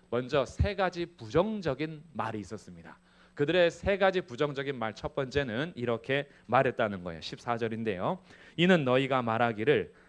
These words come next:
하나님을 섬기는 것이 헛되다." 이게 첫 번째.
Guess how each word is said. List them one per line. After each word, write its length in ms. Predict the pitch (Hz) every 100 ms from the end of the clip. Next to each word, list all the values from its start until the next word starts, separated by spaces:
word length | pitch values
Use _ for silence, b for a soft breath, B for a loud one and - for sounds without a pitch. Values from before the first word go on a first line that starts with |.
| b
하나님을 680 | - 185 196 175 156 156 151
섬기는 600 | 147 143 139 127 127 113
것이 420 | 107 - 160 180 b b -
헛되다." 600 | - - - - - - -
이게 140 | 135
첫 180 | 143 143
번째. 320 | 107 90 -